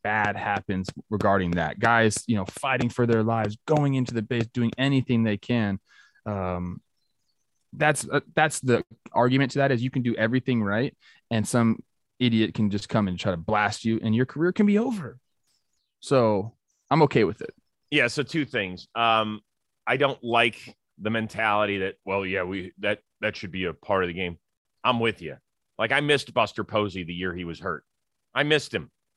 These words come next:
Speaker 2: I loved watching him play. And if there's a rule that can be, that can be put in place that will keep him on the field, I'm all for it. I'm all for the quarterbacks getting protected in the N F L.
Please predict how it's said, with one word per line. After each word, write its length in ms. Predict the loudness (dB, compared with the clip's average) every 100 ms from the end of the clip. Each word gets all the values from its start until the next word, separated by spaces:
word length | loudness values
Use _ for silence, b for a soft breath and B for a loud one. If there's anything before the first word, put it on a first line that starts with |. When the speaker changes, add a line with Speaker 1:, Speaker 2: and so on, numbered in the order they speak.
| _ 0
Speaker 2:
I 100 | 2
loved 260 | 4 2 0
watching 360 | 0 0 -2
him 120 | -8
play. 380 | -4 -2 -2 -4 _ _ _ _
And 120 | -4 -2
if 100 | -2
there's 180 | -2
a 60 | -2
rule 440 | -2 0 2 2
that 240 | 2 -2 -10
can 160 | -6
be, 140 | -6 -8 _ _ _
that 220 | -4 -4 -6
can 140 | -8
be 100 | -6
put 160 | -4 -4
in 120 | -4
place 460 | -2 -2 -2 -8 -8
that 160 | -8
will 80 | -8
keep 280 | -10 -10 -6
him 140 | -6
on 100 | -4
the 80 | -6
field, 320 | -6 -4 -2
I'm 220 | -2 -2 0
all 220 | 0 -2
for 220 | -6 -6
it. 60 | -4
I'm 140 | -2 2
all 180 | 2 0
for 160 | -4 -4
the 100 | -4
quarterbacks 580 | -6 -4 -2 -2 -4 -8
getting 200 | -10 -10
protected 420 | -6 -6 -4 -8
in 80 | -6
the 120 | -4
N 80 | -6
F 160 | -4
L. 240 | -4 -4